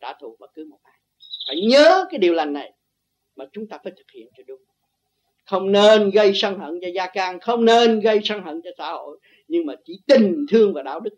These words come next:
trên hết. Đặt nền tảng đó mới đo lường được tâm thức của chúng ta đang trì trệ và tâm tối ở chỗ nào. Ngày hôm nay chúng ta đổ bộ trên xứ Bỉ này là trong nguyên lý của tình thương và đạo đức, người ta mới nhận chúng ta ở đây.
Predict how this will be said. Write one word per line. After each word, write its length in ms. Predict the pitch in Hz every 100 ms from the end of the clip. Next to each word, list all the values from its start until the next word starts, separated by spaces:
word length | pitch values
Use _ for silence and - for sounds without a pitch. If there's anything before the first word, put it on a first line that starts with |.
| -
trên 160 | 165
hết. 120 | 147 165 _ _ _ _ _ _ _ _ _ _ _ _ _ _
Đặt 200 | - 196
nền 240 | 196 170 147
tảng 240 | 151 202
đó 320 | 196 202 - -
mới 120 | 214
đo 240 | 208 240 220
lường 280 | 196 165
được 120 | 151 -
tâm 160 | 202 196
thức 120 | 220
của 80 | 226 208
chúng 100 | 208
ta 160 | 214
đang 180 | 190 196 196
trì 280 | 214 202 196 -
trệ 320 | 147 139 147 _ _ _ _ _ _ _
và 100 | - -
tâm 200 | 214 196 196
tối 180 | 202
ở 60 | 202 -
chỗ 100 | 135
nào. 120 | _ _ _ _ _ _ _ _ _
Ngày 160 | 175 214
hôm 140 | 214
nay 160 | 226 220
chúng 120 | 247 -
ta 120 | 208
đổ 180 | 185 214
bộ 240 | 165 180 -
trên 180 | 190 196
xứ 220 | 269 254
Bỉ 200 | 170 233
này 200 | 160 131
là 80 | 123 -
trong 220 | 180 -
nguyên 460 | - 170 220 220 196
lý 160 | 233 269
của 80 | 208 -
tình 280 | 220 165 147
thương 180 | 165 175
và 100 | 143
đạo 180 | 127 143
đức, 120 | 180 196
người 100 | 135
ta 100 | 143
mới 120 | 147
nhận 180 | 151 120 135 139
chúng 140 | 147
ta 100 | 123 117
ở 100 | -
đây. 200 | 123 113